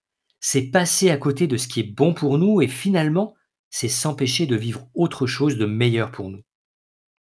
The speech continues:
Alors même si les émotions peuvent faire peur à certains, car elles nous mettent face à la réalité,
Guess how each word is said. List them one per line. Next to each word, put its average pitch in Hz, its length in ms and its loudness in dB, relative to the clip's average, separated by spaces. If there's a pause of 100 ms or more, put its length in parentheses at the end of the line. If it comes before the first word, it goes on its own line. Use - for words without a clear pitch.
(1160)
Alors 107 200 0
même 147 160 4
si - 160 -2
les 123 180 2
émotions 117 460 -2
peuvent 104 140 -2
faire - 320 -10
peur 156 240 -2
à 156 40 -2
certains, 147 480 -4 (340)
car 98 160 -8
elles 104 80 -6
nous 104 80 -4
mettent 104 220 -4
face 202 280 0
à 117 40 0
la 101 100 -2
réalité, 95 560 -8